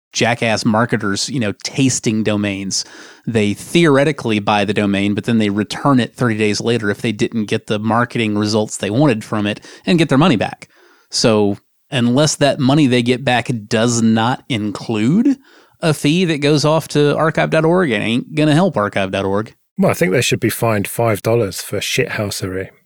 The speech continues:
Speaker 2: and that should go to the Internet Archive.
Speaker 1: I wouldn't mind that.
Speaker 2: But if you as a company are just gonna dump stuff on archive dot org and not host it yourself, then you really ought to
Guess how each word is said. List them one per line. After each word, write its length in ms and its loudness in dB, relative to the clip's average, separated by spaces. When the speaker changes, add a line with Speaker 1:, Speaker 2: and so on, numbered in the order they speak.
Speaker 2:
and 120 -6
that 140 -4
should 140 -6
go 120 -6
to 120 -10
the 80 -6
Internet 280 -8
Archive. 540 -10
Speaker 1:
I 100 -2
wouldn't 220 0
mind 240 0
that. 320 -4
Speaker 2:
But 220 0
if 240 2
you 200 4
as 120 0
a 40 -2
company 340 0
are 100 0
just 200 -4
gonna 160 0
dump 260 0
stuff 420 -2
on 300 0
archive 360 2
dot 160 -2
org 340 -4
and 240 0
not 300 2
host 260 0
it 80 -2
yourself, 440 -2
then 220 0
you 140 0
really 300 2
ought 340 2
to 340 -4